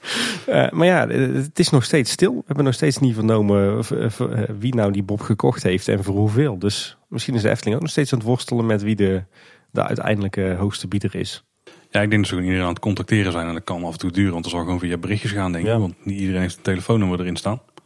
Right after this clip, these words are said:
Speaker 2: Dus ja.
Speaker 1: Ja.
Speaker 2: Dus dat is nog een heel project voor ze.
Speaker 1: Ja.
Speaker 2: Ja, de bobsleeën zelf zijn nog niet weg, hè. Die liggen dus nog in het park.
Speaker 1: Ja, die liggen achter de Fata Morgana opge-, opgeslagen.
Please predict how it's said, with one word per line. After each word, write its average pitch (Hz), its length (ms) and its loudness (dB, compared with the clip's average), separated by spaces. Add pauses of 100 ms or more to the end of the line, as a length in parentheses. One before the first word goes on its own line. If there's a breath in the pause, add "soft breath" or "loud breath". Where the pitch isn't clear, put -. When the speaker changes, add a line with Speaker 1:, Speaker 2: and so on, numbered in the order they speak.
Speaker 2:
Dus 90 140 0
ja. 95 160 0 (300)
Speaker 1:
Ja. - 200 -4 (840 loud breath)
Speaker 2:
Dus - 160 -4
dat 92 120 -2
is 82 100 -6
nog 92 120 -2
een 90 60 -2
heel 101 100 4
project - 300 0
voor 120 160 2
ze. 139 100 -2 (300)
Speaker 1:
Ja. - 160 0 (100)
Speaker 2:
Ja, - 80 0
de 104 60 4
bobsleeën 127 320 4
zelf 151 200 4
zijn 135 120 4
nog 113 100 4
niet 120 140 6
weg, 120 160 2
hè. 117 80 2
Die 120 120 2
liggen 143 200 4
dus 131 140 0
nog 131 160 2
in 131 300 2 (280)
het 120 120 -8
park. 80 380 0 (220)
Speaker 1:
Ja, 139 160 4
die 135 100 2
liggen 127 220 2
achter 151 260 -4
de 120 60 0
Fata 95 300 2
Morgana 123 240 0
opge-, 113 500 0
opgeslagen. 95 840 0